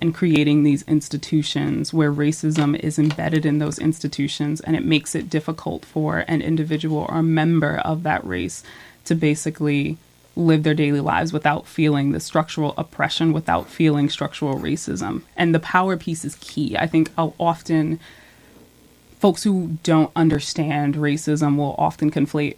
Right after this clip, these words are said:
racism and prejudice to say that they're the two things, but they are not the same. One can be prejudiced against someone, but if you don't have the power to enact anything different, if you don't have the power to keep that person down,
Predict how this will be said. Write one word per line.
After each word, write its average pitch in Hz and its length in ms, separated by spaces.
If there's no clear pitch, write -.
racism 156 400
and 139 100
prejudice 208 540
to 196 120
say 156 180
that 147 140
they're 147 140
the 139 100
two 143 220
things, 160 380
but 160 120
they 147 120
are 143 100
not - 220
the 165 100
same. 165 420
One 175 200
can 175 160
be 160 100
prejudiced 156 460
against 143 280
someone, 160 260
but 139 100
if 151 100
you 170 60
don't 320 140
have 170 180
the 151 60
power 147 400
to 156 180
enact 147 420
anything 160 760
different, 151 400
if 160 100
you 160 60
don't 160 140
have 160 140
the 160 80
power 147 300
to 151 60
keep - 180
that - 140
person 165 340
down, 147 440